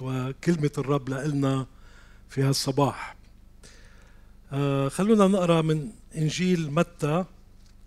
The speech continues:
من أجل تعزيتنا وتأملاتنا في هالصباح من كلمة الرب. نقرأ من إنجيل متى الإصحاح أربعتاش.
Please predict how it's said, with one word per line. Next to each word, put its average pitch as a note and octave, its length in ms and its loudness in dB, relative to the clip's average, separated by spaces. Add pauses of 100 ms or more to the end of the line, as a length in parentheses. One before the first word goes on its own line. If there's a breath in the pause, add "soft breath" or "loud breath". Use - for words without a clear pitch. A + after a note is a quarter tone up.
(520)
من D3 100 -8
أجل D#3 280 -2
تعزيتنا D#3 720 -2
وتأملاتنا D3 840 -2
في C#3 160 -8
هالصباح C#3+ 760 -4 (920 soft breath)
من C3 80 -6
كلمة D3+ 420 0
الرب. C#3+ 320 -2 (1120 soft breath)
نقرأ D#3+ 260 0
من D3+ 120 0
إنجيل D3 340 -2
متى D#3+ 280 -2
الإصحاح C#3+ 560 -6
أربعتاش. D3 800 -2